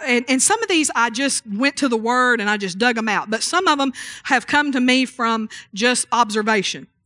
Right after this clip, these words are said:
as I've observed the benefits of tithing in my own life and in other people's lives. Number one is confidence before God. I have noticed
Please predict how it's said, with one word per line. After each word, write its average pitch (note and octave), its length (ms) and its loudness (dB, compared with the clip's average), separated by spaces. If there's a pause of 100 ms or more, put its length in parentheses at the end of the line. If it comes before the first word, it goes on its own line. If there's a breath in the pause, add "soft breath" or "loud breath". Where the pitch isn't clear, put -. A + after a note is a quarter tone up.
(280)
as A3+ 160 2
I've A3+ 220 0
observed G3 640 -2 (400 loud breath)
the A3+ 100 2
benefits A3+ 420 0
of F3 100 -10
tithing A3+ 320 0
in G#3 100 -2
my G3+ 100 0
own A#3+ 220 -4
life G#3 320 0
and F#3+ 80 -4
in F#3+ 80 -4
other G#3+ 180 0
people's G3+ 400 -4
lives. D#3 320 0 (300 loud breath)
Number C#4+ 260 2
one C4 420 4
is G#3+ 240 -2
confidence A3+ 720 0
before G3 400 -6
God. F3+ 320 -2 (1300 soft breath)
I D4 300 2
have C#4 260 2
noticed B3+ 720 0